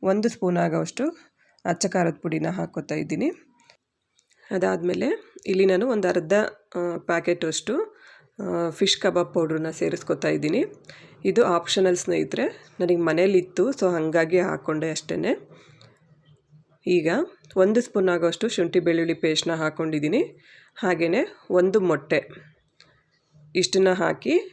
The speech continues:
ಚೆನ್ನಾಗಿ ಇದನ್ನ ಒಂದ್ಸರಿ ಮಿಕ್ಸ್ ಮಾಡ್ಕೋಬೇಕು. ನಿಮ್ಗೆ ಬೇಕು ಅಂದ್ರೆ ಇಲ್ಲಿ ಇನ್ನೂ ಒಂದು ಮೊಟ್ಟೆನ ಹಾಕ್ಕೋಬೋದು,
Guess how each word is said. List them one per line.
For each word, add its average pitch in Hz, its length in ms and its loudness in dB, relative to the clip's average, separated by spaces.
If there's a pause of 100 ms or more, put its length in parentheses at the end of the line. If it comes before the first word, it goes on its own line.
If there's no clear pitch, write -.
(180)
ಚೆನ್ನಾಗಿ 180 540 2
ಇದನ್ನ 175 200 2
ಒಂದ್ಸರಿ 196 560 2 (580)
ಮಿಕ್ಸ್ 208 300 0
ಮಾಡ್ಕೋಬೇಕು. 156 840 -4 (1800)
ನಿಮ್ಗೆ 190 380 4 (320)
ಬೇಕು 190 340 4
ಅಂದ್ರೆ 190 280 4
ಇಲ್ಲಿ 208 200 2
ಇನ್ನೂ 190 320 2
ಒಂದು 185 220 2
ಮೊಟ್ಟೆನ 170 460 2
ಹಾಕ್ಕೋಬೋದು, 160 600 -2